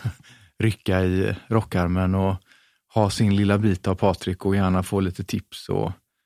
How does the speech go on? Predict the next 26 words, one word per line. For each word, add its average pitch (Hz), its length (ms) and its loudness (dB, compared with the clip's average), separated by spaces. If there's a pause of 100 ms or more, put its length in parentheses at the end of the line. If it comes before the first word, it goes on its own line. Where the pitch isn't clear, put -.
(220)
och 101 80 -4
råd. 110 280 0 (400)
Jag 117 460 2
vet 104 380 -2
att - 380 -6
vi 101 160 0
delar 92 400 2
vårt 92 380 -2
musikaliska 85 840 -2
intresse 101 540 -4
också, - 420 -6
för - 180 -4
att - 300 -6 (800)
Patrik, 95 500 -4
eh, 87 680 -2
spelade 95 440 -2
valthorn. 110 800 0 (540)
Säger 80 140 -2
man 110 140 -2
spelade? 117 680 -6 (580)
Ja, 143 120 0
det 101 60 -2
kanske 92 240 -4
man 127 60 0
gör. 107 200 -2
Spelade, 101 520 0